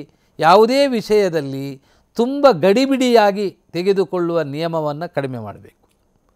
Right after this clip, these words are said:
ನೀವು ತೆಗೆದುಕೊಳ್ಳುವ ಪ್ರತಿಯೊಂದು ವಿಷಯವನ್ನು ಪೂರ್ವಾಪರವಾಗಿ ಸಮಾಧಾನ ಚಿತ್ತವಾಗಿ ತಿಳಿದವರೊಂದಿಗೆ ಅದನ್ನು ವಿಮರ್ಶೆ ಮಾಡಿ ನಂತರ ನೀವು ಕಾರ್ಯಾರಂಭ ಮಾಡಿದರೆ ಅದು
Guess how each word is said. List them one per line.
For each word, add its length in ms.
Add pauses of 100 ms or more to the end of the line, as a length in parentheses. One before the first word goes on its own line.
(460)
ನೀವು 240 (120)
ತೆಗೆದುಕೊಳ್ಳುವ 640 (200)
ಪ್ರತಿಯೊಂದು 600 (100)
ವಿಷಯವನ್ನು 680 (520)
ಪೂರ್ವಾಪರವಾಗಿ 1040 (360)
ಸಮಾಧಾನ 600 (140)
ಚಿತ್ತವಾಗಿ 680 (440)
ತಿಳಿದವರೊಂದಿಗೆ 1000
ಅದನ್ನು 340
ವಿಮರ್ಶೆ 360 (100)
ಮಾಡಿ 260 (380)
ನಂತರ 440 (180)
ನೀವು 160 (140)
ಕಾರ್ಯಾರಂಭ 580 (140)
ಮಾಡಿದರೆ 480 (880)
ಅದು 180